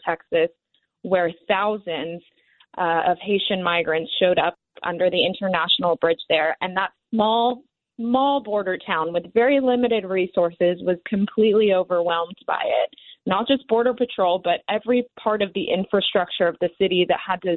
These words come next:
step in to help. Um, you know, those numbers, uh, actually the N G O there is seeing similar numbers now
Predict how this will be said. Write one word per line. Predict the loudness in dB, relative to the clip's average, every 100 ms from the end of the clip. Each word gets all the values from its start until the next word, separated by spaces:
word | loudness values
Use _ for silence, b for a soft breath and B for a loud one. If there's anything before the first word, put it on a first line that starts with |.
| -4
step | -2 -2 0
in | -2 -2
to |
help. | -4 -2 -4 -4 -12 _ b b b b b b -4
Um, | -2 -2 -4 -8 -4
you | 0
know, | 0 0
those | 0 0 -4 _ _ _ -10
numbers, | -2 0 0 0 -2 -2 -4 -6 _ -6
uh, | -2 -2
actually | -2 -4 -2 0
the | 0 0
N | -2
G | 2 2 2
O | 2
there | 0 0
is | -2 -6 -2
seeing | 0 2 0 -2 -6 _ _ -20 -8 0
similar | 2 2 2 2
numbers | 0 0 2 0 0
now | -2 -2 0 0 0 0 -2